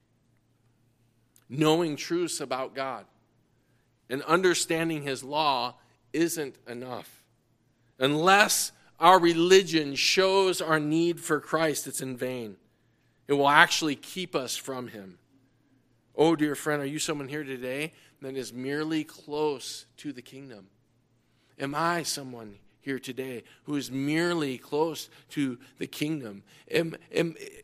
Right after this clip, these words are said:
are, do we have a blurred concept? Are we trusting in the Lord Jesus Christ completely? We must take Christ by the hand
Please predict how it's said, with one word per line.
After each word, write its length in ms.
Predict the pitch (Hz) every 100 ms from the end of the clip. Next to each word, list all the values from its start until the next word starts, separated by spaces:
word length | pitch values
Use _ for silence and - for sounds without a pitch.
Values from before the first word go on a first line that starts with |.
| _ _ -
are, 140 | -
do 300 | 160 165 160
we 120 | 170 165
have 100 | 170
a 60 |
blurred 460 | 135 139 170 175 139
concept? 720 | 151 175 165 - 120 - _ _ _ _ -
Are 100 | 170
we 140 | 165
trusting 920 | 151 - - 185 185 - - 143 139 135 - -
in 260 | 170 170
the 100 | 156
Lord 360 | 143 147 151 127
Jesus 420 | 127 135 147 135
Christ 600 | - 143 143 69 - - _ _ _ _
completely? 800 | - 123 - 139 143 127 113 101 _ _ _ _ _ _ _ _ _ _ _ _ _ _ _ _ _ _ _ _ _ _ _ _ _ _ _ _ _ _ _ _ -
We 120 | 117
must 400 | 123 131 123 -
take 200 | 127 120
Christ 460 | - 131 123 -
by 100 | 110
the 120 | 110 98
hand 420 | 110 110 104